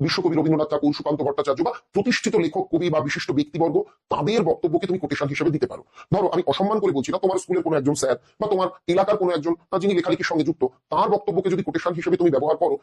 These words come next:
সেটা কিন্তু অনেকের ক্ষেত্রেই গ্রহণযোগ্য নাই হতে পারে, কারণ যিনি খাতা দেখবেন তিনি যদি তাকে না চেনেন তাহলে তার বক্তব্যটা কতটা প্রাসঙ্গিক এই রচনাতে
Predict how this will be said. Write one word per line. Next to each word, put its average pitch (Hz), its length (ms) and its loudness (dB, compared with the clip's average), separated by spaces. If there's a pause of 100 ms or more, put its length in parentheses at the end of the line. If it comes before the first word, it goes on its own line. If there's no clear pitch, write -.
(140)
সেটা - 180 -4
কিন্তু 190 300 0
অনেকের 202 300 0
ক্ষেত্রেই 220 280 -6
গ্রহণযোগ্য 165 420 0
নাই 165 160 0
হতে 123 140 -6
পারে, 156 120 0
কারণ 180 140 0 (180)
যিনি 185 180 0
খাতা 196 220 -2
দেখবেন 143 260 -2 (220)
তিনি 220 180 4
যদি 214 160 2
তাকে 190 240 -2
না 165 160 2
চেনেন 123 240 -2 (240)
তাহলে 180 180 0
তার 185 240 0
বক্তব্যটা 196 400 -2
কতটা 196 200 -2
প্রাসঙ্গিক 196 380 0
এই 180 100 2
রচনাতে 160 340 -2